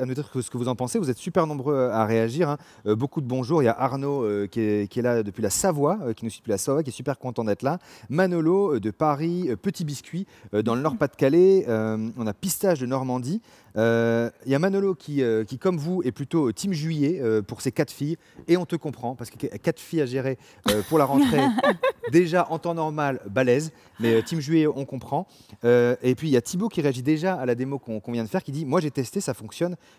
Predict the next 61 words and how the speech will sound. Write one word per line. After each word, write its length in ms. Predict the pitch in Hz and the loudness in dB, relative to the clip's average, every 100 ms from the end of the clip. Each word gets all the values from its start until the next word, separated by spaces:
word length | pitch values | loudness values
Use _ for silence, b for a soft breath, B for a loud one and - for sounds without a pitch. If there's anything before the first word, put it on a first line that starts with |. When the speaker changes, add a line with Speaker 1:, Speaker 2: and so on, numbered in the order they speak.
| b | b
Speaker 1:
très 220 | - 202 | -2 0
bien. » 220 | 139 117 151 b b _ | 2 0 -2 b b _
Euh, 360 | 107 107 104 107 | 2 4 4 2
et 160 | 107 107 | 2 0
Manolo 400 | 110 135 123 160 | 0 -2 0 -2
qui 160 | - 113 | -2 0
réagit 280 | 107 95 | 0 0
aussi 200 | 95 - | -4 -4
en 40 | 156 | -4
disant, 240 | 92 143 113 | -6 -6 -6
euh, « 100 | 95 | -6
C'est 140 | 104 | -8
un 40 | |
super 300 | 92 160 160 | -8 -6 -4
service 360 | - 120 104 170 | -2 -2 -2 -6
pour 200 | - 165 | -8 -2
gagner 240 | 120 131 | 0 0
du 120 | 117 107 | -4 -6
temps. » 180 | 98 B B B B B | -8 B B B B B
Arnaud 280 | 147 156 208 | 0 2 0
nous 80 | 185 | -2
demande 180 | 151 139 | -4 -6
tout 100 | 143 | -6
de 40 | |
suite, 180 | - 226 | -6 -4
est-ce 200 | 127 - | -6 -6
qu'on 220 | 202 180 | -4 -4
peut 100 | 139 | -6
se 60 | - | -6
faire 100 | 120 | -6
livrer 220 | 123 175 | -6 -4
à 60 | 147 | -4
domicile 400 | 135 131 - 165 | -4 -6 -6 -6
sur 100 | 110 | -4
les 60 | |
modes 160 | 110 110 | -4 -2
de 40 | |
livraison 280 | 110 110 110 | -2 -2 -2
que 60 | 117 | -6
tu 80 | - | -8
proposais, 320 | 104 107 113 | -8 -6 -4
Laureline ? 300 | 107 101 107 - - | -4 -6 -10 -14 -6
Speaker 2:
Oui, 180 | 269 - - - | -6 -6 -14 -10
en 60 | 214 | -6
fait, 120 | 285 | -6
vous 100 | 269 | -6
pouvez 200 | 262 254 | -2 -2
vous 140 | 247 | -2
faire 180 | 240 240 | -2 -2
livrer 300 | 254 262 269 | 0 -2 2
à 160 | 247 220 | 2 2
domicile. 480 | 233 233 - 320 330 | -2 -4 -4 -2 0
Il 80 | |
y 20 | 254 | 0
a 40 | |
quatre 220 | 240 277 | 0 -4
types 180 | - 277 | -4 -6
de 100 | 240 | -2
modes 220 | 254 247 | -2 -2
de 80 | 220 | -2
livraison. 640 | 226 220 214 220 226 294 | -4 -4 -4 -4 -4 -6